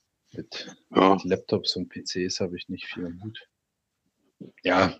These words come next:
Speaker 1: Lirum Larum, ist ja völlig Wurst. So, Tim, wie hat dir das, dieses Gesamtpaket jetzt hier, wie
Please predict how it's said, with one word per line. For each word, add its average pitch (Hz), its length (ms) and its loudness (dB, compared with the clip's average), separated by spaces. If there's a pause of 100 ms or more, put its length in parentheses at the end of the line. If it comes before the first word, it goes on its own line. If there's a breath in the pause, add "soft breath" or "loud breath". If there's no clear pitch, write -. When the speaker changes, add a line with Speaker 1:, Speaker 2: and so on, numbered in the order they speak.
(100)
Speaker 1:
Lirum 101 300 6
Larum, 92 460 8
ist - 120 -8
ja 87 360 2
völlig 90 360 -8
Wurst. - 320 -2 (460 loud breath)
So, 127 200 8
Tim, 120 520 4
wie 117 180 4
hat 131 180 6
dir 123 80 0
das, - 540 6
dieses 107 260 4
Gesamtpaket 110 800 6
jetzt 104 220 2
hier, 101 420 6 (280)
wie 92 340 0